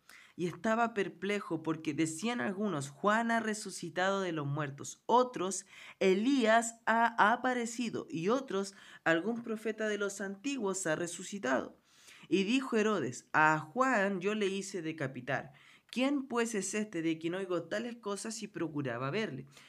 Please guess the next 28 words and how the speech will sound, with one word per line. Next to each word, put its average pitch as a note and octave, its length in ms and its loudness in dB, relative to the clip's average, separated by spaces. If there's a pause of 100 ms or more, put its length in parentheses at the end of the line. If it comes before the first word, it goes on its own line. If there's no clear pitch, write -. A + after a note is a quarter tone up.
(260)
Herodes A3 500 0
había G#3 240 -2
generado A3 480 -2
una G3+ 240 -4
curiosidad F#3+ 840 -6
por D#3+ 160 -4
Jesucristo, A3 840 -8 (380)
su C4 400 -4
ministerio, G3+ 880 -2
lo G#3+ 380 4
que C4 120 -4
se A3 180 -8
decía G3 480 -4
de F#3+ 140 -2
la C#3 380 0
posible A3 800 -4
reencarnación, D3+ 1200 -2
entre E3+ 280 -6
comillas, G3 640 -4
de E3 280 -2
Juan C3 360 -2
el D3 80 -2
Bautista. F#3+ 640 -6 (480)
Había G#3+ 300 2
causado A#3 580 -2
impresión A3 880 0
en G#3 140 -4
él. A#3+ 300 -6